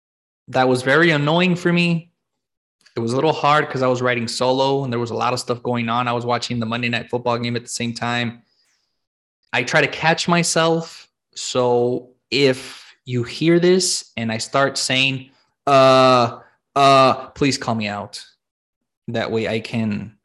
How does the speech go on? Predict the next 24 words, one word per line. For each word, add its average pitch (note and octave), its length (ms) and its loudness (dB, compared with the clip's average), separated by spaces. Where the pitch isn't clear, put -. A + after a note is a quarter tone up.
refrain A#2 760 -4
from A2+ 280 -4
doing A2+ 260 -2
such - 260 -8
a G#2 40 -10
thing. C3 400 -8
And E3 160 2
I F#3+ 100 4
said C4 360 0
that, A3 220 2
Yenko, F3 420 2
because C#3+ 880 -2
to D#3 180 2
a D3+ 40 4
certain F3+ 320 2
degree, C#3+ 460 0
although C#3 320 4
yours C#3 400 2
is - 460 -2
more C#3 240 2
funny C3+ 460 0
than A2 180 0
annoying, A2 600 -2
uh, G#2+ 500 -4